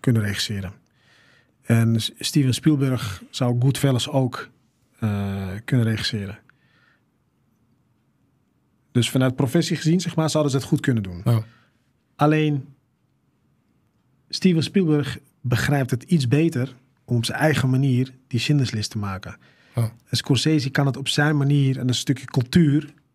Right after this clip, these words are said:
Speaker 1: die gaat het beter begrijpen hoe dat daar aan toe gaat
Speaker 2: Ja.
Speaker 1: in die, in die Italiaanse sferen. En dat is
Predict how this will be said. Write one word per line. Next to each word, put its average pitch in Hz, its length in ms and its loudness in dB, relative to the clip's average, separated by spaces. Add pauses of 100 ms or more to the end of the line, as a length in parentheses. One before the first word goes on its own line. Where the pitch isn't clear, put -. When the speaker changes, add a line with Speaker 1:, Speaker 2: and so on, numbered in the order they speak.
(120)
Speaker 1:
die 135 100 0
gaat 135 200 0
het 113 160 -2
beter 151 300 2
begrijpen 147 600 0 (560)
hoe 147 220 2
dat 160 240 0
daar 151 160 2
aan 139 100 -6
toe 175 140 0
gaat 107 360 -6
Speaker 2:
Ja. 117 200 2 (160)
Speaker 1:
in 123 160 2
die, 117 360 0
in 120 200 -2
die 117 180 0
Italiaanse 120 460 0
sferen. 110 440 -2
En 127 80 -4
dat 127 160 0
is - 280 -2